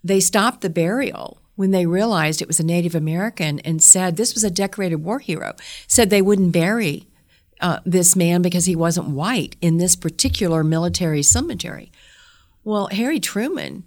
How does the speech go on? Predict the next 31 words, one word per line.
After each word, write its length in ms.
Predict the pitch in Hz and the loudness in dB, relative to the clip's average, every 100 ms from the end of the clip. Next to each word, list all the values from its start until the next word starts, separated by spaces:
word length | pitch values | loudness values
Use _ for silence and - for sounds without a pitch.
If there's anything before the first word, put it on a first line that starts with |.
| _ _ _ _ _ | _ _ _ _ _
had 260 | - 226 247 | -4 -2 0
the 80 | |
body 420 | 151 151 185 233 240 | -2 -4 -6 -8 -8
flown 460 | - 165 165 214 | -4 0 4 4
to 100 | 139 | 2
Arlington 760 | - 143 202 185 - - 55 - - _ _ _ - | 0 -2 0 0 -4 -10 -12 -18 -20 _ _ _ -2
and 180 | 185 180 | 0 2
buried 460 | 185 202 214 185 | 4 4 4 2
that 260 | 180 170 160 | 0 -2 -2
man 300 | 165 160 160 | 0 0 0
with 140 | 151 | -2
full 300 | - 190 190 | -2 0 2
honors, 500 | - 143 165 170 - - | 2 0 0 -2 -2 0
and 180 | 196 233 | 2 4
his 180 | 220 - | 2 2
family 420 | 160 180 196 - | 0 0 -2 -6
had 180 | - 160 | -6 -2
them 120 | 170 | 0
all 200 | 160 190 | 0 -2
flown 460 | - 165 165 147 156 - - - | -4 -6 -4 -6 -10 -16 -20 -10
to 100 | - | -4
Washington. 640 | 160 165 175 175 - - - - - - - - | -2 -2 -2 -4 -6 -12 -16 -20 -18 -18 -8 2
I 140 | 240 | 2
think 240 | 226 277 269 | 2 0 0
he 200 | 277 220 | 4 4
arrived 640 | 175 185 190 240 302 254 | 4 2 2 2 0 0
at 140 | 180 | -4
that. 380 | - - - - - - | -4 -6 -8 -12 -16 -10
Um, 240 | 180 170 | -4 -2
he 180 | 165 202 | -4 -2
learned. 680 | 190 185 220 247 160 - | -2 2 2 2 2 2